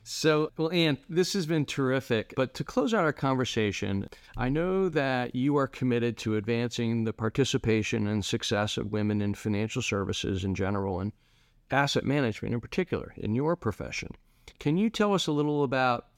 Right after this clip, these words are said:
how you got to where you are today? And what advice would you give a, a young woman who has similar ambitions to one day sit in your seat?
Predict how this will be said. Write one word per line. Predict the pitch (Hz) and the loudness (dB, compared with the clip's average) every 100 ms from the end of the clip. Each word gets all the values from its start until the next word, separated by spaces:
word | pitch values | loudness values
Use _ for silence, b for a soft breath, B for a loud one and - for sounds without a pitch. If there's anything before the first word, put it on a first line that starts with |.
| b b | b b
how | - 139 | -2 0
you | 151 | 2
got | 143 139 | 2 0
to | 131 | -2
where | 135 139 | 0 2
you | 127 110 | 2 0
are | 117 143 | -2 -4
today? | - 165 175 180 185 - | -4 -4 0 -2 -4 -6
And | - 143 | -2 0
what | 180 | 0
advice | 165 151 147 - | 2 2 0 0
would | 120 | -2
you | 127 151 | 0 2
give | 131 117 | 2 2
a, | 113 107 - | 2 0 0
a | |
young | 117 123 131 127 | 0 2 2 0
woman | 110 107 117 | 0 0 0
who | 123 120 | 0 0
has | 131 120 | -2 -2
similar | - 147 151 147 | -2 0 0 0
ambitions | 147 143 165 - 104 92 - | 0 0 -2 0 -2 -2 -2
to | 120 117 - _ _ - | 0 -2 -4 _ _ -6
one | 127 135 | -2 0
day | 135 131 127 | 0 -2 -4
sit | - - | -4 -4
in | 135 | -2
your | 139 160 | -2 -2
seat? | - 98 | -4 -6